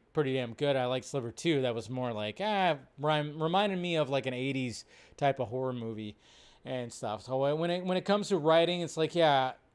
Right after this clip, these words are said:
James Gunn can have some good dialogue, can have some good things when it comes to his writing, but sometimes, yeah, it does get overboard when it comes to the jokes. When it comes to the jokes and trying to do, like, the shock value, might go overboard for my taste.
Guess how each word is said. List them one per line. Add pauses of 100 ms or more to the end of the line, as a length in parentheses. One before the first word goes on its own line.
(100)
James
Gunn (240)
can
have
some
good
dialogue,
can
have (400)
some
good
things
when
it
comes
to
his
writing,
but
sometimes,
yeah,
it
does
get
overboard
when
it
comes
to
the
jokes. (320)
When
it
comes
to
the
jokes
and
trying
to
do,
like,
the
shock
value, (280)
might
go
overboard
for
my
taste.